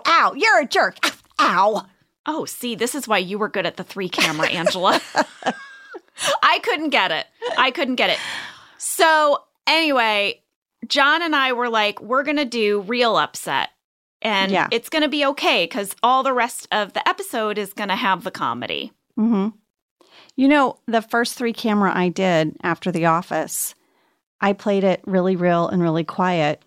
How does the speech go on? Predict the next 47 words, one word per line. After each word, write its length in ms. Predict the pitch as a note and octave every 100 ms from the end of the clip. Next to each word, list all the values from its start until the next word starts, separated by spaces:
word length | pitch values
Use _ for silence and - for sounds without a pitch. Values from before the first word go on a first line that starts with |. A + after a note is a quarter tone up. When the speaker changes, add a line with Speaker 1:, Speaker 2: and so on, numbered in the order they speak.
| _ _ _
Speaker 1:
It 100 | B3
was 180 | B3 C4
a 60 | A#3+
show 200 | - B3+
called 240 | B3 G#3+
Hot 180 | G#3 G#3+
in 100 | C#4+
Cleveland. 560 | - F#3+ E3 E3+ F#3 A3
I 60 | F#3+
was 160 | G#3 G#3
really 240 | G#3+ A3+
excited 460 | G3 - F3 E3 -
to 80 |
do 180 | E3 D3+
it. 200 | C#3+ F2+ -
Amazing 600 | G#3 G3+ G3+ G3+ G3+ F3+
actresses 520 | E3 - F#3 - D#3
on 120 | D#3
that 180 | D#3 -
show. 360 | - - - G3 _ - - _ _
Craig 240 | - C#4+ C#4
Ferguson 480 | E4+ D4 - B3 F#3
was 120 | F#3
a 40 |
guest 220 | F#3 E3+
star. 260 | - E3 E3+
He 160 | F#3 A3
was 140 | G3+
in 120 | G3
there. 280 | F3+ E3+ F#3+ - - - - _ -
And 440 | G3+ G3 G3 - _
the 140 | G#3
director 340 | F#3+ G3+ G#3+ B3+
came 180 | - G#3+
over 180 | F#3+ F#3+
to 120 | G3
me 100 | F3+
and 80 | F3
was 160 | F3
like, 240 | F3+ - - _ _ _ _ _ _ _
"Uh, 180 | A#3 C#4 C4
could 240 | - D#4+ C#4+
you 80 | G4
talk 340 | - C5 B4+
faster, 580 | - D#4+ D#4 D4+ - D4+
maybe 340 | C4+ C4+ C4
louder? 800 | A#3 G3+ G#3 B3+ C4+ C4+ C4+ C4